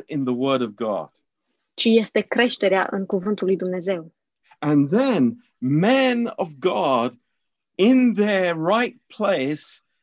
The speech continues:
Speaker 1: fulfilling their purpose in the body of Christ.
Speaker 2: Și apoi oamenii lui Dumnezeu în locul potrivit lor, atunci împlinesc, uh, voia lui Dumnezeu.
Speaker 1: So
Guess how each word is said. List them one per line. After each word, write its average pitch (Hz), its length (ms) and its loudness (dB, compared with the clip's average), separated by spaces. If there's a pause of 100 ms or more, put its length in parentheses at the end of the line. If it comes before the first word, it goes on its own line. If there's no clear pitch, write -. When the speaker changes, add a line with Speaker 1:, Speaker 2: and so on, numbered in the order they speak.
(160)
Speaker 1:
fulfilling 190 1040 -2
their 156 260 -4
purpose 170 640 -2 (260)
in 143 200 -2
the 135 100 -2
body 123 320 -2
of 107 120 -10
Christ. - 640 -10 (680)
Speaker 2:
Și - 180 -2
apoi 247 400 4
oamenii 233 500 4
lui 202 140 4
Dumnezeu 208 680 2
în 202 260 2
locul 220 360 2
potrivit 202 680 -2
lor, 202 560 -2
atunci 214 480 -4
împlinesc, 208 920 -4 (500)
uh, 190 500 -2 (260)
voia 185 920 -2
lui 190 240 0
Dumnezeu. 180 720 -6 (500)
Speaker 1:
So 170 440 -2